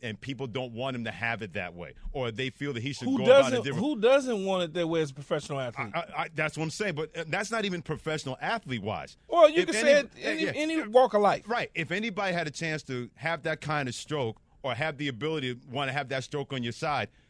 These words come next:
Speaker 1: you're
Speaker 2: Yeah.
Speaker 1: gonna take advantage of the opportunity. Not saying you're taking advantage of people. You wanna take advantage of opportunity because that gives you power,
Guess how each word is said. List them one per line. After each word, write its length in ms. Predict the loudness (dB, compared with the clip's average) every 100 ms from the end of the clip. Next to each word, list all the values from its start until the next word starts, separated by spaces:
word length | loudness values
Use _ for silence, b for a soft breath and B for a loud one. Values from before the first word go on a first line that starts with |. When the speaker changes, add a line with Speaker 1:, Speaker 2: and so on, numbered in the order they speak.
| -8
Speaker 1:
you're 120 | -4
Speaker 2:
Yeah. 40 | -2
Speaker 1:
gonna 140 | -4
take 260 | -4 -4 -4
advantage 360 | -4 -2 -2
of 60 | -2
the 140 | -2
opportunity. 540 | -2 -2 -6 -4 -4 -2
Not 160 | -2
saying 180 | -2 -4
you're 80 | -6
taking 300 | -4 -4 -4
advantage 360 | -4 -4 -4 -6
of 60 |
people. 400 | -4 -4 -4 -8 -10 _
You 100 | -8
wanna 160 | -4 -6
take 240 | -6 -6
advantage 300 | -4 -4 -2
of 100 | -2
opportunity 460 | -2 -4 -6 -6 -6
because 260 | -6 -6 -4
that 180 | -4
gives 200 | -4 -4
you 80 | -6
power, 360 | -4 -2 -2